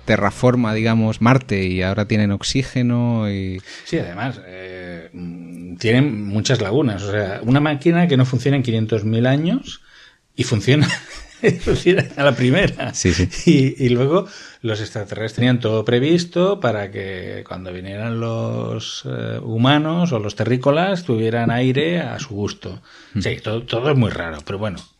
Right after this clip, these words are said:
Speaker 2: Es una película de ciencia
Speaker 1: <laughs>
Speaker 2: ficción,
Speaker 1: Sí.
Speaker 2: ¿eh? No, no, no, no. Pero sí que el, está el
Speaker 1: Mm.
Speaker 2: juego este de qué es real, qué no es real. Y, y, y sí que es cierto que cada uno ha sacado, y yo también he mirado, yo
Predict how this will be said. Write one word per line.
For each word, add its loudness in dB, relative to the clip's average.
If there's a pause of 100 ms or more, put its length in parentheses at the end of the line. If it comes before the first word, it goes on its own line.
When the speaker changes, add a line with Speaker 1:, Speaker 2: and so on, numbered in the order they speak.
(360)
Speaker 2:
Es 2
una 4
película -2
de 0
ciencia 2
Speaker 1:
<laughs> 4
Speaker 2:
ficción, 2
Speaker 1:
Sí. -2
Speaker 2:
¿eh? 2
No, -4
no, -8
no, -6
no. -4 (300)
Pero 4
sí 2
que 4
el, -4
está -2
el 8
Speaker 1:
Mm. 8
Speaker 2:
juego 2
este -6
de -6
qué 0
es 2
real, 4
qué 4
no 6
es 2
real. 4
Y, 4
y, 2
y -2
sí 0
que 2
es 4
cierto 2
que -2
cada 2
uno 0
ha 0
sacado, -2
y -8
yo 0
también 4
he 4
mirado, 2
yo -4